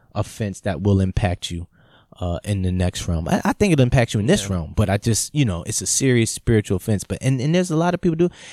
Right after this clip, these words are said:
Speaker 1: and now it has become to the point where you can have people who are leaders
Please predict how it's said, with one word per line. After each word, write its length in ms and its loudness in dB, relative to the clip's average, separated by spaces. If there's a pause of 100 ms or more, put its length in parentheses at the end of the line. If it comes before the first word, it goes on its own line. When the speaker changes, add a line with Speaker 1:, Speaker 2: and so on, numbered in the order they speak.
(160)
Speaker 1:
and 220 2
now 280 2
it 60 2
has 200 0
become 540 0
to 120 -4
the 80 -2
point 380 -4
where 360 0 (1500)
you 160 4
can 160 2
have 240 -2
people 300 -4
who 160 2
are 100 0
leaders 640 -2